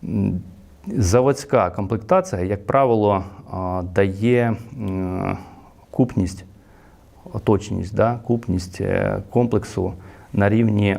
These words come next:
одної кутової хвилини на сто метрів. Це менше трьох секунд, т-, трьох, е, сантиметрів на сто метрів. І гвинтівка стріляє так, м, як, е, на, на тренуванні, на змаганнях, в бою. Тобто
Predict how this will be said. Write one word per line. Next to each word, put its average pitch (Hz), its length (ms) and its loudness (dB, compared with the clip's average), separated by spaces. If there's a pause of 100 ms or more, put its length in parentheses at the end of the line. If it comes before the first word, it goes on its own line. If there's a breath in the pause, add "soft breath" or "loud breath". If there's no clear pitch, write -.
одної 110 480 4
кутової 98 420 -4
хвилини 104 340 2
на 90 140 -2
сто 90 160 -6
метрів. 90 320 -6 (420)
Це 98 280 2
менше 107 380 0
трьох 92 280 0
секунд, 139 500 -2
т-, 107 100 0
трьох, - 480 2 (360)
е, 92 120 -2
сантиметрів 101 580 0
на 95 100 -2
сто - 140 -6
метрів. - 260 -6 (640 loud breath)
І 170 260 6
гвинтівка 160 540 2
стріляє 120 560 2
так, 110 420 0 (220)
м, 98 260 0
як, 117 420 2
е, 95 280 4 (520 loud breath)
на, 156 300 4
на 151 120 2
тренуванні, 113 800 2 (220)
на 151 180 4
змаганнях, 104 760 2
в 98 180 -8
бою. 104 400 2 (340 loud breath)
Тобто 113 400 2